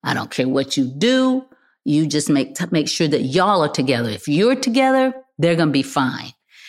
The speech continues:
And then we thought, "Oh, okay." So then we made sure that every year we would have a vacation together,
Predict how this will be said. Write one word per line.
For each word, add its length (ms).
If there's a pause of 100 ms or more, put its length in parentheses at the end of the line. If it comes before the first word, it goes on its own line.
(360)
And 140
then 120
we 80
thought, 320
"Oh, 280
okay." 180
So 160
then 200
we 100
made 280
sure 260
that 220
every 240
year 640 (260)
we 160
would 120
have 180
a 80
vacation 500
together, 320